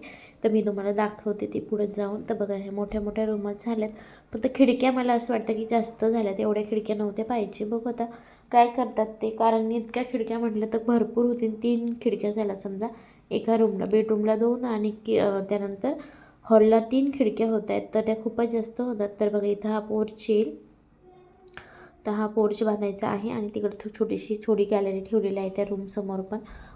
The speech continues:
उभं वगैरे राहतं, आपण बसतो कधी कधी तिथं जाऊन, तर त्यामुळे. आणि मला वरती बघितल्यावर पिल्लूला वाटलं आई कुठं गेली,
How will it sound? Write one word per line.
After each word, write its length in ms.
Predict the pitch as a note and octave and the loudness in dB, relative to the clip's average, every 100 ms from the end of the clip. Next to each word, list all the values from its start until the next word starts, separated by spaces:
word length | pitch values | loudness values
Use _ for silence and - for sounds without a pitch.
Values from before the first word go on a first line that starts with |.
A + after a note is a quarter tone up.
| - | 0
उभं 240 | A3+ G3+ | 2 4
वगैरे 380 | G3+ F#3+ G3 G3+ | 4 2 0 0
राहतं, 340 | G#3+ A#3 A3+ A3 | 0 -2 -2 -2
आपण 280 | G#3+ G#3 | -2 -4
बसतो 360 | G#3 G#3 - G#3+ | 0 -2 -2 -6
कधी 280 | G#3 G#3 G3 | -2 0 0
कधी 280 | F#3+ G3 G3 | -4 -4 -6
तिथं 280 | - - | -8 -4
जाऊन, 360 | G3+ G#3+ G3 F#3+ | -2 0 -2 -4
तर 140 | F#3+ - - | -6 -6 -2
त्यामुळे. 400 | A#3+ A#3+ G#3+ B3 - - _ _ _ _ _ _ _ - - | -2 0 -2 -2 -8 -20 _ _ _ _ _ _ _ -18 -4
आणि 240 | - A3+ | 0 2
मला 340 | A#3 A#3+ C4 C#4+ | 6 10 10 12
वरती 360 | C#4 C#4 C#4 | 10 6 4
बघितल्यावर 800 | C4+ C#4 C#4 D4 C#4 C4 G#3+ A3 | 6 6 4 4 4 4 4 0
पिल्लूला 500 | A3 A#3+ A3+ B3 A#3+ | 0 0 2 4 8
वाटलं 320 | A#3+ A#3 A#3 | 8 8 4
आई 220 | A3+ A3 | 4 4
कुठं 340 | A3+ B3+ B3 C#4 | 2 -2 4 4
गेली, 400 | C#4 C#4 G#3+ | 6 -2 -2